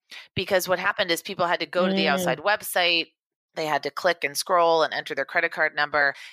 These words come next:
Speaker 1: And I'm sure that A L S lost a lot of donations because people had to go to the outside website. But that was actually the, what spurred <laughs> Facebook to create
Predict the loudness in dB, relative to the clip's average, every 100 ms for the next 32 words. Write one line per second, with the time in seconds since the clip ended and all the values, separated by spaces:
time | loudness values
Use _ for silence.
0 | -8 -4 -2 -2 -2 0 0 0 2 2
1 | 2 0 -2 0 0 -2 0 0 0 -4
2 | -6 -6 -8 -10 -12 -10 -4 -4 -4 -4
3 | -4 -4 -2 -2 -2 -2 -2 -2 -2 -2
4 | -2 -2 -2 -8 -20 -20 -20 _ _ -2
5 | -2 -2 _ _ _ _ _ _ -6 0
6 | 2 2 2 0 0 0 0 -2 -2 -2
7 | -2 -2 -2 -2 -4 -8 _ _ _ _
8 | 0 0 0 -2 -2 0 -2 -2 0 2
9 | 0 0 0 0 0 0 -2 -6 0 0
10 | 0